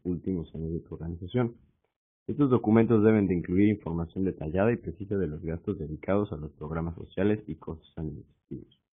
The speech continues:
También necesitamos que nos indiques y especifiques cuáles son tus fuentes de ingresos. Por favor, presenta la información original y una traducción si los documentos originales no están en inglés.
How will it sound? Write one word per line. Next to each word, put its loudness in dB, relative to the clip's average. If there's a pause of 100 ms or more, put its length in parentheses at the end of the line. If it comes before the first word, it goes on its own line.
(760)
También 6
necesitamos 2
que -8
nos -6
indiques 2
y 0
especifiques -4
cuáles -4
son -6
tus -20
fuentes -10
de -8
ingresos. 0 (640)
Por -12
favor, 6 (200)
presenta 0
la 4
información -4
original -2
y -4
una 2
traducción -4
si -8
los -2
documentos -4
originales -4
no -10
están -12
en -10
inglés. -10